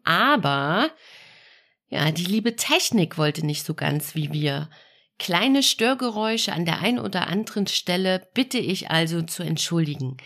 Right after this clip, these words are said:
Jetzt aber genug der Vorworte, Butter bei die Fische, los geht's.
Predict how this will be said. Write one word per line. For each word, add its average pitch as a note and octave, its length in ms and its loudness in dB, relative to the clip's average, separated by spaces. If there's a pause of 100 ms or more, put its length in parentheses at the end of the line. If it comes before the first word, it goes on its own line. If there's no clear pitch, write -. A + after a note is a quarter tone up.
(520)
Jetzt E3 260 -2
aber D#3 200 4
genug E3 400 2
der F3+ 140 2
Vorworte, F3 760 2 (500)
Butter F#3+ 300 4
bei D#3+ 220 6
die D3+ 120 0
Fische, D3 580 0
los D#3 360 2
geht's. C#3 580 -2